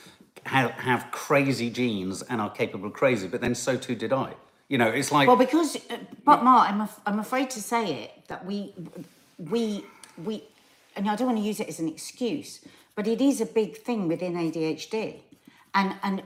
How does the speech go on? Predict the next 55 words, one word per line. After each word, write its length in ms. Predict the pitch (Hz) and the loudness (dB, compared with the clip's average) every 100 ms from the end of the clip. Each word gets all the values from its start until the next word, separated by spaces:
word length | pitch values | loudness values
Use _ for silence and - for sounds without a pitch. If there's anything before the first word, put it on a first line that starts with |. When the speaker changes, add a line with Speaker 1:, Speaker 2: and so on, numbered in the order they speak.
| - | 2
Speaker 2:
often 440 | 247 - 196 175 | 2 2 -6 -6
two 260 | - 240 214 | -4 0 0
A 100 | 190 | 0
D 100 | 190 | -2
H 220 | - - | -4 -6
D 160 | 202 190 | -10 -8
people 280 | 196 - 165 | -10 -6 -8
will 80 | |
be 120 | 160 160 | -6 -8
drawn 360 | 180 220 247 | -2 0 2
to 160 | 226 180 | 0 -4
each 240 | 156 - | -6 -6
other, 260 | 151 156 135 - - _ - | -6 -6 -8 -12 -20 _ -4
basically, 760 | 165 269 - - - 123 147 - _ _ _ - | 0 2 0 -4 -6 -12 -12 -14 _ _ _ -6
because 300 | 220 262 254 | 0 2 4
there's 180 | 233 220 | 2 2
an 120 | 220 | 0
inherent 560 | 220 226 226 240 240 208 | 2 2 6 6 4 2
understanding 1040 | 208 202 - - 220 269 254 170 139 135 - | -2 -2 -6 -2 2 4 4 2 0 -4 -6
of 180 | 143 156 | -8 -4
that. 280 | 127 113 - | -4 -4 -6
Like, 280 | 180 214 208 - - - | 0 0 0 -4 -16 -10
Speaker 1:
What, 200 | 95 90 | -6 2
Speaker 2:
we, 120 | 277 | 8
Speaker 1:
craziness 440 | 123 104 104 95 107 | 8 6 0 -2 -2
and 60 | |
madness 320 | 101 92 95 98 | -2 -2 -4 -2
and 120 | 95 | 2
Speaker 2:
we 120 | 349 | 2
Speaker 1:
unpredict-, 60 | 415 | 4
Speaker 2:
have 340 | 320 254 202 | 4 4 2
the 60 | 233 | 2
mo-, 260 | 226 170 | 2 2
Speaker 1:
yeah. 20 | 214 | 0
Speaker 2:
you 120 | 254 | 0
know, 120 | 196 | 0
we 200 | 226 277 | 2 0
have, 260 | 254 208 196 | 2 0 2
like, 220 | 185 175 208 | -2 0 4
rows 260 | 220 202 | 4 4
that 120 | - - | 0 2
when 160 | 302 | 4
I, 160 | 269 - | 4 4
like, 360 | 226 - - | 2 2 0
when 120 | 220 254 | 2 4
I 160 | 220 | 4
might 260 | 196 196 - | 4 2 0
say, 400 | - 185 165 - | 0 0 0 -2
like, 220 | 170 156 - | -2 0 -2
a 20 | |
few 220 | - 175 | -8 -4
days 280 | 170 151 151 | -2 0 0
later, 320 | 170 165 - | 0 -2 -4
<laughs> 20 | |
"Oh 160 | 156 | -4